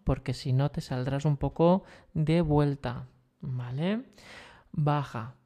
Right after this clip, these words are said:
energéticamente tu intensidad porque las aguas ya se están calmando o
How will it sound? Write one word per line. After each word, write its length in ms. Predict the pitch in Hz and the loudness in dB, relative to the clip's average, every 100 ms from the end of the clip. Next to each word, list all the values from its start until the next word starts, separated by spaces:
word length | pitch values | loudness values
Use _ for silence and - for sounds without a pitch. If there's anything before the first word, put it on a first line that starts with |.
| _ | _
energéticamente 1040 | - 143 135 - 147 143 151 139 139 139 135 | -8 -4 -4 -6 -8 -6 -2 0 0 0 -2
tu 140 | 135 | -2
intensidad 760 | 139 131 127 127 139 139 160 185 | -2 0 0 0 -2 0 0 2
porque 300 | 202 190 - | 0 0 0
las 220 | 165 135 | 0 0
aguas 480 | 139 143 156 160 - - | 0 0 0 -2 -6 -12
ya 280 | 160 151 175 | -6 0 0
se 140 | 175 139 | 0 -4
están 320 | - 139 135 | -4 -2 -2
calmando 760 | - 135 151 117 127 143 165 196 - - - - - | -6 -8 -6 -4 -2 0 0 -2 -10 -20 -20 -18 0
o 500 | 180 190 202 - | 4 4 2 -2